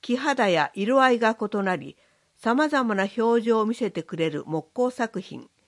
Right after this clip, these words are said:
現在、なおさんは箸作りに注力しており、その奥深さを追求しています。写真終わり。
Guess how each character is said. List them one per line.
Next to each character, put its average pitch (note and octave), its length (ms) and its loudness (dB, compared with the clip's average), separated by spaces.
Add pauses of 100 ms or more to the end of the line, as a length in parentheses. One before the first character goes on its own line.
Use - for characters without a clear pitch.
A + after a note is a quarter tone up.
(300)
現 C#4 300 4
在、 D#3 280 0 (120)
な A#3+ 180 4
お B3 60 2
さ F3+ 220 -2
ん C#3+ 100 -4
は C#3+ 200 -4 (340)
箸 C4 340 -4
作 C#4+ 300 -4
り F3+ 120 -2
に D3+ 160 -4
注 A3+ 260 -2
力 A3 300 -2
し - 60 -18
て F#3+ 160 -4
お F3+ 80 0
り、 C#3+ 220 -10 (360)
そ - 200 -4
の G#3+ 280 0
奥 C4 260 -4
深 C4 240 -6
さ D#3+ 220 -4
を C#3+ 80 -2
追 G3+ 300 -4
求 F#3+ 240 -4
し - 80 -16
て E3+ 160 -4
い D3 80 -4
ま D3 160 -6
す。 - 160 -20 (1120)
写 A#3 160 2
真 B3 420 0
終 F3 240 4
わ F3 60 4
り。 D#3 220 -6